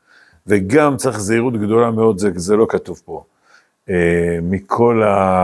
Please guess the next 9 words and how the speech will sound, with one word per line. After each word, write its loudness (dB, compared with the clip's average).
היחצנים, -4
ש-, -6
אני -4
אגיד 0
את 4
זה 4
אפילו 0
בפה 2
מלא, 0